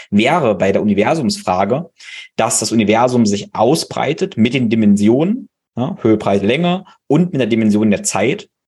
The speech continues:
Und dann, wo es diese Grenze gibt, wo es noch nicht ausgebreitet hat, dahinter existieren diese Dimensionen nicht.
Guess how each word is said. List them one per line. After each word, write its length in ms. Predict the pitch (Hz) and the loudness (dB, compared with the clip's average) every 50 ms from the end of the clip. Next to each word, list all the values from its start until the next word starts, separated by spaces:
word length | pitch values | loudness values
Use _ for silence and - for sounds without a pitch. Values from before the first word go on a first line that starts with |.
| _ _ _ _ _ - - - - - _ - | _ _ _ _ _ -20 -20 -20 -20 -20 _ -2
Und 520 | 110 110 117 120 120 123 120 - - - - _ _ _ _ _ _ _ _ _ _ _ _ | 0 2 2 4 2 0 0 -4 -8 -14 -20 _ _ _ _ _ _ _ _ _ _ _ _
dann, 600 | - 113 104 107 110 143 190 208 175 127 104 101 | -12 -6 -2 0 0 2 2 2 0 0 0 -2
wo 100 | 107 110 | 0 -2
es 100 | 113 113 | -2 -2
diese 220 | 113 113 107 110 107 | -4 -4 -2 -2 -2
Grenze 380 | - - 139 175 202 202 - | 0 0 0 0 0 2 2
gibt, 200 | 101 202 196 - 101 | 2 0 0 2 2
wo 60 | 101 | 0
es 80 | 101 | 2
noch 60 | 107 110 | 2 0
nicht 180 | 139 - - | 0 0 0
ausgebreitet 520 | - 113 110 - 107 - - 101 98 - 117 | -2 -2 -2 -2 -4 -4 -2 -2 -2 -2 -2
hat, 160 | 117 - - | -2 -2 -2
dahinter 360 | 104 101 127 156 170 165 - | -2 0 0 0 0 0 -2
existieren 400 | - - - 127 - - 156 139 | -4 -6 -8 -6 -4 -2 -2 -2
diese 160 | 135 123 120 | -2 -2 0
Dimensionen 560 | 117 120 120 113 107 104 113 135 156 156 110 | 0 2 2 4 4 4 4 4 4 2 0
nicht. 340 | 95 80 71 - - - - | 0 -2 -4 -10 -14 -18 -20